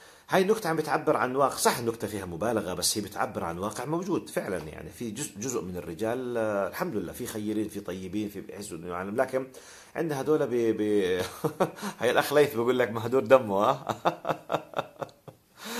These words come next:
<laughs> ف-، بس فعلا إحنا يعني بشكل عام بالمجتمع العربي، ما بدي أعمم، آه، تعميم مطلق حرام، لكن سمة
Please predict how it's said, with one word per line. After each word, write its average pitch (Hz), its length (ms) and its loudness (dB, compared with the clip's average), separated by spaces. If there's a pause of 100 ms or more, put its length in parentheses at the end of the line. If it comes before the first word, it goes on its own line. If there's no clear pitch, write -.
(280)
<laughs> - 40 -16
ف-، 113 420 6 (640)
بس - 260 4
فعلا 156 440 4
إحنا 117 240 0
يعني 104 260 0
بشكل 117 560 0
عام 90 360 2
بالمجتمع 123 540 0
العربي، 90 400 2
ما 120 140 2
بدي 117 260 4
أعمم، 95 580 -2
آه، - 140 -4
تعميم 110 320 -2
مطلق 113 300 -4
حرام، 113 400 2 (180)
لكن 117 560 -2
سمة 135 540 4